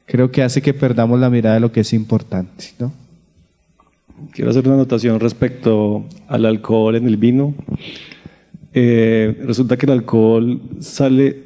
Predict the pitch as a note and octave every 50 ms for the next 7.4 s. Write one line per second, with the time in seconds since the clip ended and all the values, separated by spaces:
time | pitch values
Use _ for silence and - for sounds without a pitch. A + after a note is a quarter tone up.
0 | - - B2+ A#2+ A#2+ B2 C3 C3+ B2+ B2 B2+ C3 C3 - - - A#2 A#2+ B2 B2
1 | C3 A#2+ A2 G#2+ G2+ - - D3+ D3 - D3+ C3 B2 - A2+ G#2 G#2 A#2+ C3 B2
2 | G#2 - - - - - - - - - - - - B2+ A#2+ B2+ B2 A#2 A#2+ B2+
3 | B2+ B2 B2 B2 C3 C3 C3 - - - - - - - B2 A#2+ A#2 A2+ A2+ A2+
4 | A2+ A2+ B2 B2 B2 A#2+ A2+ - - A#2 A#2+ A#2+ A#2+ A#2+ A#2 A2 A2 G#2 - -
5 | A2 A#2+ B2 - - - - _ _ _ _ _ _ _ _ _ - G#2+ G#2+ A#2
6 | A#2 A#2+ A#2 B2+ B2+ C3 C3+ A#2+ A2 G#2 F#2 - A#2+ A#2 A2 - A2 - E3 E3
7 | D3+ - G#2+ G#2 G2+ - - -